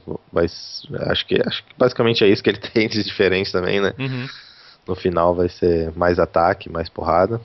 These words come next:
Speaker 2: E a impressão que eu tenho também, e, claro, essa aqui é uma versão ainda muito simplificada, com, não tem feats, por exemplo, aqui, né? Isso aí vai vir no Player's Handbook, então isso vai dar um nível de customização ainda maior. Mas a impressão que eu tenho é que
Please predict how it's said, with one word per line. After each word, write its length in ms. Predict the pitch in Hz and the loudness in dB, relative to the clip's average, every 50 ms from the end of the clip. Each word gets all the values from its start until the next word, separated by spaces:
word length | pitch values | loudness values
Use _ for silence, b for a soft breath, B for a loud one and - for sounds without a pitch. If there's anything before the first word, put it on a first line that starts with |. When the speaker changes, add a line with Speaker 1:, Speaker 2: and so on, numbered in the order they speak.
| _ | _
Speaker 2:
E 80 | - 127 | -10 -8
a 40 | 143 | -8
impressão 340 | 139 - 156 160 - 196 202 | -6 -6 -6 -6 -6 -6 -6
que 80 | - | -6
eu 60 | 196 | -6
tenho 240 | 151 - 143 143 143 | -6 -4 -6 -6 -6
também, 600 | - 131 113 107 110 123 135 139 131 117 85 62 | -6 -6 -6 -4 -4 -6 -6 -6 -8 -8 -10 -10
e, 220 | 90 117 107 85 - - | -8 -8 -8 -10 -10 -6
claro, 260 | - 151 139 117 107 | 0 0 2 2 2
essa 200 | 107 101 - - | -2 -4 -4 -8
aqui 100 | 110 - | -8 -6
é 40 | 120 | -6
uma 140 | 117 127 131 | -4 -4 -4
versão 440 | 127 139 127 - - 131 127 131 127 | -4 -6 -6 -6 -6 -6 -4 -4 -4
ainda 260 | 120 117 120 117 120 | -4 -4 -4 -4 -6
muito 200 | 110 117 123 - | -6 -6 -8 -10
simplificada, 680 | - 131 120 139 - - - - - 104 110 117 123 117 | -12 -14 -14 -14 -14 -14 -10 -4 -2 0 0 0 -2 -4
com, 500 | - - 113 113 110 107 104 98 95 95 - - | -8 -8 -8 -8 -8 -8 -8 -10 -12 -12 -14 -16
não 260 | 98 98 92 107 117 117 | -16 -12 -10 -8 -8 -4
tem 160 | - 135 131 | -4 -4 -6
feats, 380 | 127 - - 127 120 - - | -6 -6 -6 -6 -6 -8 -10
por 160 | - - 110 101 | -10 -8 -6 -6
exemplo, 380 | 98 95 104 95 87 - - | -6 -6 -8 -10 -10 -10 -14
aqui, 200 | 85 - - 95 90 | -16 -14 -14 -12 -12
né? 200 | 90 90 98 104 b b b b b b | -10 -10 -12 -14 b b b b b b
Isso 160 | 92 - - | -16 -10 -8
aí 80 | 104 101 | -6 -4
vai 140 | 101 110 104 | -4 -6 -6
vir 160 | 107 110 110 | -4 -6 -6
no 180 | 110 113 113 | -6 -6 -8
Player's 260 | - - 113 110 117 - | -6 -6 -6 -6 -6 -6
Handbook, 420 | 131 127 123 110 104 101 90 - - | -8 -10 -10 -10 -10 -12 -12 -12 -14
então 180 | - 98 98 | -12 -10 -10
isso 220 | 98 101 - - 113 | -10 -10 -10 -8 -6
vai 100 | 113 113 | -6 -4
dar 160 | 98 107 113 | -2 -2 -2
um 100 | 113 117 | -2 -4
nível 220 | 117 113 110 117 | -6 -6 -8 -8
de 60 | 117 - | -12 -14
customização 760 | - - - 123 113 113 110 110 101 - - 110 113 117 113 - b b b b b | -14 -10 -8 -8 -6 -4 -4 -6 -6 -6 -6 -6 -6 -8 -10 -14 b b b b b
ainda 240 | 110 110 110 117 120 | -6 -4 -2 -2 0
maior. 380 | 135 143 147 120 101 92 90 - b b b b b b b b | 0 0 0 2 0 -2 -2 -6 b b b b b b b b
Mas 140 | 113 107 | -8 -6
a 60 | 113 127 | -6 -6
impressão 360 | 127 - 147 147 - 175 202 | -4 -4 -6 -4 -4 -6 -6
que 80 | - | -6
eu 60 | 214 190 | -8 -6
tenho 300 | - - 143 156 170 190 | -4 -4 -4 -4 -4 -6
é 20 | |
que 340 | - - 190 190 185 185 | -8 -10 -10 -10 -10 -10